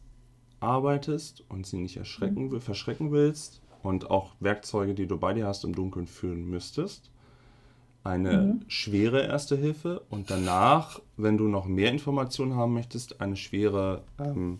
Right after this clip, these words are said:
Speaker 1: Medizinprobe haben.
Speaker 2: Okay. Ähm, ich hab jetzt letztes Mal plus fünf Prozent, das heißt, ich würfel auf zweiunddreißig, richtig?
Speaker 1: Ja.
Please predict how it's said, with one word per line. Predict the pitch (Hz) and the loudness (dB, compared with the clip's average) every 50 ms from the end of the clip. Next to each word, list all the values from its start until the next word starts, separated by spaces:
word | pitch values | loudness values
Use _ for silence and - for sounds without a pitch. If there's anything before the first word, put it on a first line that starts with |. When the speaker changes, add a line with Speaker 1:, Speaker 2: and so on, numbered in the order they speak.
| - - - - | -10 -14 -8 -4
Speaker 1:
Medizinprobe | 95 92 92 90 82 - - - - 98 95 92 87 85 85 - - - - - - - _ - - - - - - - - - - - - - - - - _ - _ - - - 92 85 78 | -2 -2 -2 -4 -6 -6 -6 -6 -4 -4 -2 -2 -2 -2 -4 -8 -16 -20 -20 -20 -20 -20 _ -20 -20 -20 -20 -20 -20 -20 -20 -20 -20 -20 -20 -20 -20 -20 -20 _ -20 _ -18 -8 -4 -2 -2 -2
haben. | - - - 120 - - - - - - - - - - - - - - - - _ - - - - - - - - 202 | -4 -8 -8 -10 -12 -12 -16 -20 -20 -20 -14 -16 -14 -14 -12 -12 -10 -10 -10 -10 _ -10 -10 -10 -10 -20 -14 -8 -8 -6
Speaker 2:
Okay. | 202 - - 196 175 - - - - - - - - - - - - - - - - - - - - - - - - - - _ _ _ _ _ _ _ _ _ _ _ _ _ _ _ _ _ _ _ _ - | -6 -2 -2 -2 -2 -2 -6 -8 -12 -10 -6 -4 -4 -4 -4 -6 -10 -12 -14 -14 -16 -16 -16 -16 -18 -18 -18 -20 -20 -20 -20 _ _ _ _ _ _ _ _ _ _ _ _ _ _ _ _ _ _ _ _ 2
Ähm, | 214 208 180 190 196 202 196 190 - | 4 6 6 8 6 6 6 4 4
ich | 202 - - | 2 0 0
hab | - 254 | 0 -2
jetzt | 226 - - - | -2 -4 -6 -6
letztes | 254 240 - - - 262 - - - | -6 -6 -6 -6 -10 -10 -10 -4 -2
Mal | 247 240 240 240 233 | 2 2 2 2 0
plus | - - - - 226 226 - - - - | -2 -6 -2 -2 0 -2 -2 -6 -12 -10
fünf | - - 220 208 202 202 208 - - | -2 4 6 6 6 6 4 0 -4
Prozent, | - - - - - 214 196 180 | -6 -6 -4 -2 -2 -2 0 2
das | 202 202 - | 0 0 0
heißt, | 208 214 208 - | 0 -2 -2 -2
ich | 208 202 | -6 -2
würfel | - 220 214 - - | 0 0 0 2 0
auf | 208 208 - | -2 -2 -2
zweiunddreißig, | - - - 233 208 202 196 196 226 214 202 - 202 202 - | -8 -6 -2 0 0 0 0 -2 -4 -4 -4 -4 -4 -4 -2
richtig? | 208 202 - - 285 294 - - - - _ _ _ _ - - - - - - - - - - - - - - - - - - - - - - - - - - - | -4 -4 -2 -4 -6 -6 -6 -14 -20 -20 _ _ _ _ -16 -10 -8 -8 -8 -8 -12 -16 -20 -20 -20 -20 -20 -20 -20 -20 -14 -10 -10 -10 -10 -12 -20 -20 -20 -14 -6
Speaker 1:
Ja. | - 95 - - | -4 -4 -4 -4